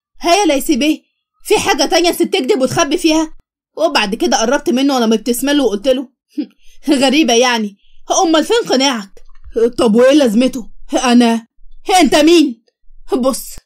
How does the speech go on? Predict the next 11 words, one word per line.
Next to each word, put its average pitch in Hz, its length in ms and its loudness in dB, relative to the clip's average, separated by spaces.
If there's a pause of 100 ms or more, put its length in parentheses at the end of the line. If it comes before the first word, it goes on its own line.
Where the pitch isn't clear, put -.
(680)
انا 277 140 2
عايز 247 260 2
اهرب 302 260 2
من 254 160 2
اي 294 240 2
مواجهة، 247 500 -2 (400)
لان 294 360 2
حقيقي 330 400 0
ماليش 269 420 2
اي 330 380 4
طاقة، 277 480 -4